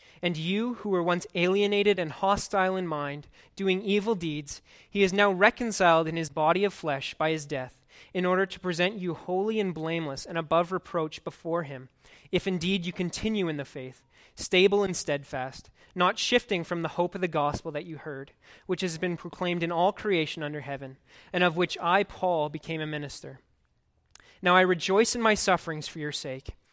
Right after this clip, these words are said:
and in my flesh I am filling up what is lacking in Christ's afflictions for the sake of his body, that is the church, of which I became a minister according to the stewardship from God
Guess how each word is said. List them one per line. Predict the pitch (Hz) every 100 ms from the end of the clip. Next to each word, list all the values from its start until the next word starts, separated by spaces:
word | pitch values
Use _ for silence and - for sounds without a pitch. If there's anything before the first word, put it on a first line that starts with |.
| _
and | 175
in | 180
my | 175
flesh | 170 - 190 220
I | 185
am | 165
filling | - 208 220 196
up | 170 170
what | 160
is | 156
lacking | 156 165 175
in | 151 143
Christ's | 151 147 -
afflictions | - 175 - 143 135 -
for | 160
the | 156
sake | - 180 180
of | 160
his | 156
body, | 151 139 135 139
that | 151
is | 156 139
the | 160
church, | - 147 135 - - _ - - -
of | 170
which | 185 190
I | 208
became | 208 - 190
a | 190
minister | 185 180 151 - 147
according | 147 165 165 165
to | 175
the | 180
stewardship | - 170 160 156 196
from | - 180
God | 160 139 131